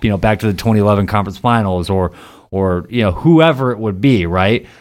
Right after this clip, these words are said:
Like, nut crunching time, LeBron decides, "Okay, I'm guarding the other guy's best player," no matter what position he plays. And, like, he's the only guy on L A, including Dwight Howard, with no Anthony Davis there,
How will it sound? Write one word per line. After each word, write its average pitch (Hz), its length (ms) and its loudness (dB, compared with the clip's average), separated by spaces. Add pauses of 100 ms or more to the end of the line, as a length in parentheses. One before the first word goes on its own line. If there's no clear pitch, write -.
(120)
Like, 110 320 0
nut 123 240 0
crunching 127 420 -2
time, 127 440 -2
LeBron 110 420 0
decides, 101 380 -2
"Okay, 107 180 -2
I'm 110 220 0
guarding 107 280 0
the 104 120 2
other 101 160 0
guy's 95 220 -2
best 95 260 -2
player," 107 340 2 (200)
no 139 140 2
matter 147 240 2
what 127 240 0
position 123 360 0
he 98 80 -2
plays. 95 480 -2 (560)
And, 151 100 0
like, 151 260 -2 (400)
he's 170 300 0
the 175 160 2
only 180 320 2
guy 165 320 2
on 147 380 -2
L 147 280 2
A, 147 300 4
including 139 460 0
Dwight 135 260 2
Howard, 120 500 0
with 113 180 -6
no 127 100 0
Anthony 120 260 -2
Davis 131 320 0
there, 104 240 0